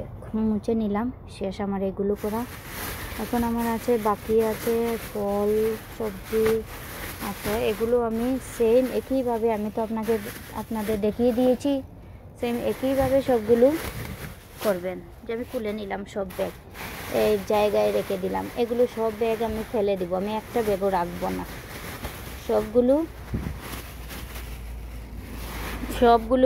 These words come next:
bag একটা ব্যাগের ভিতর ঢুকিয়ে, আর কি আছে দেখানোর মতন?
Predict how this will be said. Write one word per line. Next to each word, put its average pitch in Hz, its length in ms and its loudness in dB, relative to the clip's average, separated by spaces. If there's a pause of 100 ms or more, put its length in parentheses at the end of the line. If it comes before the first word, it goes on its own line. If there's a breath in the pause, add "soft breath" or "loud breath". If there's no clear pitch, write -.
(140)
bag 214 180 8 (240)
একটা 240 160 0 (100)
ব্যাগের 208 320 2
ভিতর 240 200 4 (100)
ঢুকিয়ে, 226 380 6 (2250)
আর 220 100 0 (120)
কি 240 120 -2 (140)
আছে 214 180 -4 (120)
দেখানোর 233 460 -2
মতন? 233 260 -2